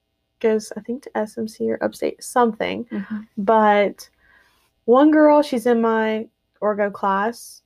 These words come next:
Speaker 1: We're not really close. We're, she wasn't, like, in our, like, original clique. And then the other one, I don't really talk to anymore, which is crazy 'cause,
Speaker 2: Mm-hmm.
Speaker 1: like,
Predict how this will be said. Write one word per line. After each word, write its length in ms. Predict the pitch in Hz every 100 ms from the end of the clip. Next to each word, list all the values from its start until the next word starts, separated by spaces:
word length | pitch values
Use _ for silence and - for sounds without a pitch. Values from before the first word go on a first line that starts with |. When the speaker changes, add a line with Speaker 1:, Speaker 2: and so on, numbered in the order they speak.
| _ -
Speaker 1:
We're 140 | 214
not 180 | 214 -
really 180 | 262 277
close. 720 | - 208 202 220 - - - _ _ _ _ _
We're, 280 | 214 202 240
she 160 | - 294
wasn't, 260 | 320 285
like, 180 | 247 233
in 80 | 226
our, 160 | 214
like, 180 | 208 - -
original 480 | 196 196 208 214 214
clique. 340 | - 247 247 -
And 100 | 220
then 160 | 208
the 80 | 208
other 260 | 185 226 226
one, 400 | 226 220 214 220 _ -
I 80 | 208
don't 140 | 185
really 140 | 190
talk 180 | 190 269
to 60 | -
anymore, 300 | 196 185 - - - -
which 180 | - 240
is 140 | 254 -
crazy 880 | - - 311 320 240 208 190 190 214 220
'cause, 120 | - 214
Speaker 2:
Mm-hmm. 60 |
Speaker 1:
like, 260 | 269 208 -